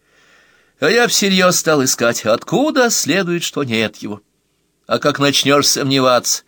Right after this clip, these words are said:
так пойдёт, покатится. Стоит раз усомниться, и полезут отовсюду несообразности". Он ходил по комнате,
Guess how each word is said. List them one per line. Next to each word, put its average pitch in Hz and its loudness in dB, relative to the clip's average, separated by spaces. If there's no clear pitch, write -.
так - -20
пойдёт, 135 0
покатится. - -8
Стоит 185 0
раз 190 2
усомниться, 180 -2
и 156 2
полезут 190 0
отовсюду 220 -2
несообразности". 185 -4
Он 92 -6
ходил 95 -6
по 98 -8
комнате, 127 -6